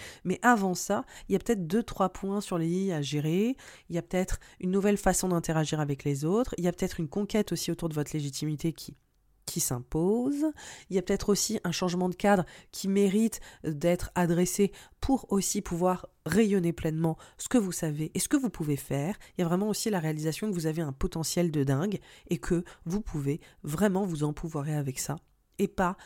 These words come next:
vous laisser constamment guider par les attentes des autres, et cetera. Parce que vous avez aussi cette capacité natif et native de la Vierge à vous sacrifier de manière tellement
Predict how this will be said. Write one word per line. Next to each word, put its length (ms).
vous 180
laisser 540
constamment 560
guider 400
par 380
les 180
attentes 300
des 200
autres, 220
et 60
cetera. 420
Parce 140
que 80
vous 180
avez 220
aussi 280
cette 220
capacité 460
natif 580
et 100
native 360
de 100
la 120
Vierge 260
à 100
vous 140
sacrifier 680
de 80
manière 340
tellement 720